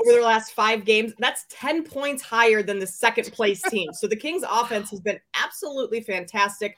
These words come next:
Obviously, that means that their, uh, true shooting percentage, effective field goal percentage, things like that also lead the league.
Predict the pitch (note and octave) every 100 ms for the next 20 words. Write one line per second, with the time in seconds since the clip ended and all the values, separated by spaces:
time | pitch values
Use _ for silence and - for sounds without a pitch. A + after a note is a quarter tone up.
0 | - _ - C#4 C4+ C4 C4+ C4 A#3 A#3+
1 | A#3+ A3 A3+ A3+ G#3+ G#3 G3+ G3 - A#3+
2 | G#3+ F4 F4 D#4 D4+ C#4+ C#4 C4+ - _
3 | _ - A3+ A3+ A3+ C4 A#3+ A#3+ A#3+ A#3+
4 | A#3 A3+ A#3+ A3+ G3+ - G#3+ G#3 - -
5 | C4+ C4 A#3+ A3+ B3 G#3+ A3+ B3 A#3+ G#3+